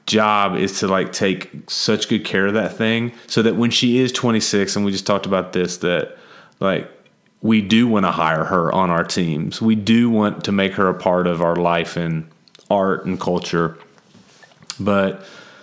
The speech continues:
man, it's hard, and, like, kids are mean, and, you know, we're re-, already starting to see those,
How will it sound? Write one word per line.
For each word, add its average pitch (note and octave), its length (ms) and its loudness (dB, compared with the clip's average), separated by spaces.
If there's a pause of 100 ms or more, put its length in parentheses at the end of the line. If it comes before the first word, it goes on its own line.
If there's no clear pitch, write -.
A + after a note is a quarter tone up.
(240)
man, B2 360 0
it's D#3+ 160 2
hard, C3 480 2
and, G2+ 280 0
like, G2+ 240 0
kids C#3+ 280 0
are C#3 60 2
mean, A2 760 0
and, G2 600 0
you G#2 120 2
know, G2+ 180 2
we're A2 140 2
re-, A#2 320 2 (160)
already A#2 400 2
starting A2 240 0
to G2 60 0
see G#2+ 240 0
those, G2+ 460 -2